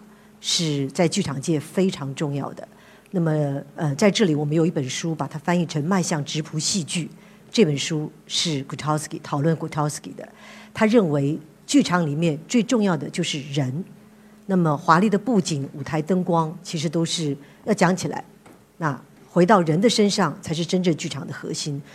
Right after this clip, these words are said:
我在加州跟他学的这个期间呢，他已经不再做剧场了，他已经放下了导演的工作，他在做人的研究，在做一个寻找人类源头力量的这样的一个训练工作。那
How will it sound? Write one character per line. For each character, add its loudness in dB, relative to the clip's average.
我 2
在 4
加 4
州 0
跟 0
他 2
学 2
的 2
这 2
个 0
期 -4
间 4
呢， 2
他 -2
已 -4
经 2
不 -4
再 2
做 4
剧 -2
场 -8
了， -18
他 0
已 0
经 2
放 4
下 0
了 0
导 -2
演 -2
的 -6
工 -4
作， -6
他 4
在 6
做 2
人 -2
的 0
研 -2
究， -6
在 4
做 4
一 4
个 2
寻 0
找 4
人 0
类 6
源 0
头 -2
力 2
量 2
的 -6
这 -4
样 0
的 -6
一 -6
个 -2
训 -6
练 -6
工 -8
作。 -12
那 0